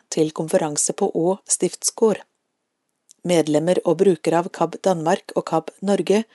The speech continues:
får anledning til å treffes sammen med svenske synshemmede. Konferansen er planlagt i fellesskap i løpet av tjue tjue og skal ha som tema Min plass i kirken – muligheter og utfordringer for meg som synshemmet.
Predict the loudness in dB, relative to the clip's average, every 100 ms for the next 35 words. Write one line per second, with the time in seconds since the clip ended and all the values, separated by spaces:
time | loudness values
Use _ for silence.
0 | _ _ _ _ _ 0 2 2 0 -2
1 | 0 0 -2 -2 -2 -2 -4 -2 0 2
2 | 0 0 -2 -2 -4 -2 -2 -2 -2 -2
3 | -2 -4 -6 -8 -8 -6 -2 -2 -2 _
4 | _ _ _ _ _ _ _ _ _ _
5 | _ _ _ _ _ -2 0 2 0 2
6 | 2 4 2 2 0 0 -4 -2 -2 -2
7 | -2 0 0 -2 -4 -6 -2 2 2 0
8 | -2 -2 -2 -2 -2 0 2 2 0 _
9 | _ _ -4 -2 2 0 2 -2 -2 -4
10 | -2 -2 2 0 -2 _ _ _ -8 -4
11 | -2 -2 -4 -2 -2 -2 -2 -2 0 0
12 | 0 -2 _ _ _ _ _ 4 4 4
13 | 2 2 2 2 0 -4 -2 -2 -2 -2
14 | -2 -2 -2 -2 -4 -4 -2 0 0 -4
15 | -2 -2 -2 -4 -6 -8 _ -4 -4 -4
16 | -4 -6